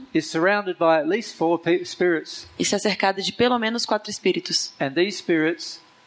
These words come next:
Speaker 1: are like a cloud
Speaker 2: E eles são como uma nuvem,
Speaker 1: influencing us every single moment they can.
Speaker 2: influenciando-nos a cada momento que eles podem.
Speaker 1: Now, when a benevolent spirit comes to visit us,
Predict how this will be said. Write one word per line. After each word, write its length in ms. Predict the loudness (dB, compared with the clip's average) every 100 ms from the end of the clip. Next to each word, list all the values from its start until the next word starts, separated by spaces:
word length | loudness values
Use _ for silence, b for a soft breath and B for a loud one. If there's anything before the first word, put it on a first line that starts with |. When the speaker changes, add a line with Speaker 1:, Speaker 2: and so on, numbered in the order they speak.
| _ 0
Speaker 1:
are 340 | 4 4 2
like 300 | 2 0 0
a 40 | -6
cloud 640 | 0 2 4 2 0 -4 B B B
Speaker 2:
E 60 | 2
eles 160 | 4 2
são 120 | -2
como 180 | -2 0
uma 140 | 0
nuvem, 500 | 2 0 2 0 -2 -12 _
Speaker 1:
influencing 800 | -4 -4 -4 -2 -2 -2 -4 0
us 240 | 0 0 0
every 360 | 0 2 -2
single 340 | -4 -4 0 0
moment 440 | 2 0 0 -4 -2
they 160 | -2
can. 260 | -2 -4 -4 -12 _ -4 0 0
Speaker 2:
influenciando-nos 840 | 0 0 2 2 2 0 0 2
a 60 | 2
cada 240 | 2 0
momento 320 | -2 -4 -4
que 80 | -2
eles 140 | -4 -2
podem. 340 | -4 -4 -10 -16 -4
Speaker 1:
Now, 160 | -2 0
when 180 | 0
a 60 | 0
benevolent 640 | 0 0 0 2 0 -2 -4
spirit 400 | -4 -2 -2 -2
comes 280 | -4 -4 -8
to 80 |
visit 300 | -6 -4 0
us, 380 | 0 0 -6 -18